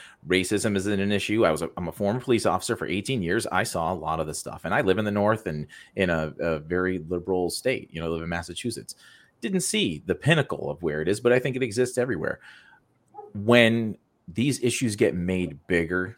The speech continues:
than they are and people are sort of left fighting each other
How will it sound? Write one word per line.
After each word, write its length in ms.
than 180
they 140
are 480
and 300
people 500
are 180
sort 260
of 140
left 260
fighting 520
each 260
other 360